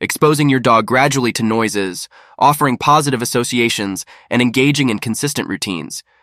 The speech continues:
you can help your furry friend navigate this potentially stressful time with grace. Remember,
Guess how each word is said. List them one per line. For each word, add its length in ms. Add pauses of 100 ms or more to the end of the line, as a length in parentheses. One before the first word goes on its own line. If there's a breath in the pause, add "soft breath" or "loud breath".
(140)
you 120
can 100
help 220
your 100
furry 320
friend 340
navigate 460
this 140
potentially 500
stressful 460
time 240
with 120
grace. 440 (600)
Remember, 460